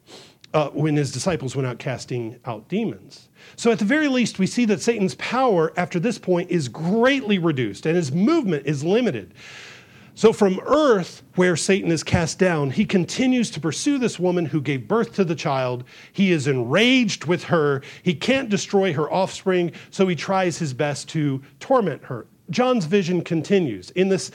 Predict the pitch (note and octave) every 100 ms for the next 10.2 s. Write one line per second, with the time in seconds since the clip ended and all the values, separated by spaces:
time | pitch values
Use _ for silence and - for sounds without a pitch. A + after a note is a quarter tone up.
0 | - - - F#3+ D3+ B2+ G3 A3+ A3+ -
1 | - G3+ D#3+ C3+ D#3+ D3+ C3 - - G3+
2 | - F3+ F#3+ F3 E3+ C#3+ B2+ - E3+ E3
3 | - C3+ - A#2 G#3 A3+ G3+ E3+ E3 C#3+
4 | - E3+ D3+ B2+ A#2 - - - F3 G#3+
5 | G#3 G3 F#3+ D3+ B2+ D#3+ C3+ - D#3+ -
6 | D#3+ B2+ G#2+ - - - E3 G3+ - A3
7 | E3 D#3+ D#3 - D3+ C#3+ C3+ - G#2+ -
8 | - - C#3 A#3+ A#3+ A3 F3 F#3 D#3 C#3
9 | F3 D#3 E3 C#3+ - - - - _ C#3+
10 | C#3